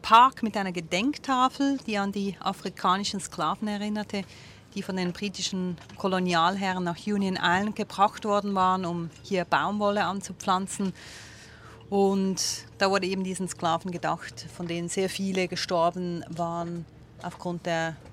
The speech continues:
schwierigen Bedingungen, unter denen sie arbeiten mussten. Und nach dem kleinen Rundgang ging's zurück zum Schiff.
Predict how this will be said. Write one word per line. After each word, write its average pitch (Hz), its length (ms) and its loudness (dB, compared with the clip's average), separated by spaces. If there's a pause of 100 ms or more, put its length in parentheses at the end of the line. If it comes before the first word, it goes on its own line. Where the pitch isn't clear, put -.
(300)
schwierigen 175 500 -6
Bedingungen, 156 720 -6 (420)
unter 170 220 -4
denen 165 260 -6
sie 156 140 -6
arbeiten 147 420 -6
mussten. - 400 -14 (840)
Und 208 80 -4
nach 214 160 2
dem 214 160 -4
kleinen 214 240 8
Rundgang 247 480 2 (560)
ging's 214 200 -4
zurück 208 300 -6
zum 185 160 -6
Schiff. 330 220 -2